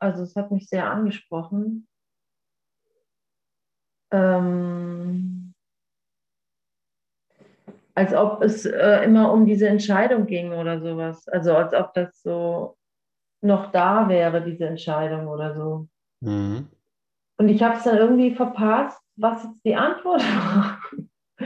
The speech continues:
Speaker 1: Okay,
Speaker 2: Ah.
Speaker 1: die Wel-, die Welt willst du nicht, die dir angeboten wurde, weil als du das beschrieben hattest, da hatte ich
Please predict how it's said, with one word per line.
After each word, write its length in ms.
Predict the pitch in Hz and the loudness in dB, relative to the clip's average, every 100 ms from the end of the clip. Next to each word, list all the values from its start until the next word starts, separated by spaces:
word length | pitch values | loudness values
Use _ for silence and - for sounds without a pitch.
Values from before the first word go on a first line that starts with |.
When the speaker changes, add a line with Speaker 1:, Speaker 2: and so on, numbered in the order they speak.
| - - - - - - | -10 -12 -14 -16 -12 0
Speaker 1:
Okay, 380 | 208 254 240 | 4 6 6
Speaker 2:
Ah. 40 | 220 | 4
Speaker 1:
die 120 | 202 | 4
Wel-, 280 | 220 - 208 | 4 4 4
die 180 | 240 214 | 6 6
Welt 420 | 226 269 277 240 | 6 4 2 2
willst 360 | 254 262 262 247 | 2 2 -2 -6
du 120 | 233 | -2
nicht, 300 | 247 330 - _ | -2 -2 -10 _
die 240 | 220 220 | -4 0
dir 180 | 208 190 | 2 2
angeboten 640 | 202 202 185 180 180 180 | 2 0 -2 -4 -4 -6
wurde, 260 | 170 180 185 | 0 2 4
weil 260 | 190 190 - _ - | 2 0 -12 _ -6
als 220 | 220 220 | -6 -4
du 60 | 226 | -4
das 180 | 214 | -4
beschrieben 480 | 220 - 262 320 294 | -6 -10 -6 -4 -2
hattest, 360 | 233 - 190 - | 0 -2 -4 -2
da 120 | 190 | 0
hatte 180 | 214 247 | 0 -2
ich 160 | - | -8